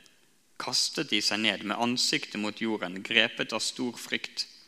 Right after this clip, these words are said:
Men Jesus gikk bort og rørte ved dem og sa, «Reis dere, og vær ikke redde.»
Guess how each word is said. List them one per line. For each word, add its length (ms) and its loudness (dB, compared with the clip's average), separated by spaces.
Men 120 8
Jesus 480 6
gikk 160 -4
bort 340 2
og 160 2
rørte 320 4
ved 120 2
dem 180 -4
og 120 -4
sa, 160 0
«Reis 480 -4
dere, 320 -12
og 120 -4
vær 360 6
ikke 320 2
redde.» 320 -4